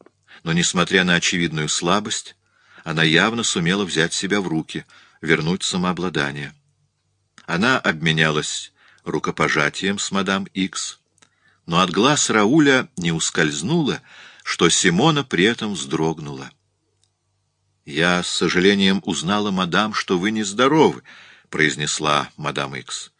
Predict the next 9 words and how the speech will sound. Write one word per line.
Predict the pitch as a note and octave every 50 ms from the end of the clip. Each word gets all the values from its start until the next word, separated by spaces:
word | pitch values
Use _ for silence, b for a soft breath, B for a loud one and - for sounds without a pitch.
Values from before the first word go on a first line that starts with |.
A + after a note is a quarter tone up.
| b b b b b b b b b b b b b _ _ _ _ _
«Ничего | E3 D#3 - - C3+ B2 G#2+
страшного», | - - - F2+ F2+ F2 F2 - - F#2 F2 E2+
ответила | E2+ - - E2+ D#2+ - F2 D2+
Симона. | - - - E2+ D#2 D#2 D#2 D2+ D2+ D2+ - _ _ _ b b b b b b b _
«Начнем?» | - - - - - G3+ C#3+ F3+ G3 F#3+ - _ _ _ _ _ _ _ _ _ _ _ _ _ _ _ _ _ _ _ _ _ _ _
Она | - F2 G#2+ A2+
вошла | G2 - - - E2 D2+
в | C#2+ D2+
нишу | D#2+ G2 D3 - - - E3 E3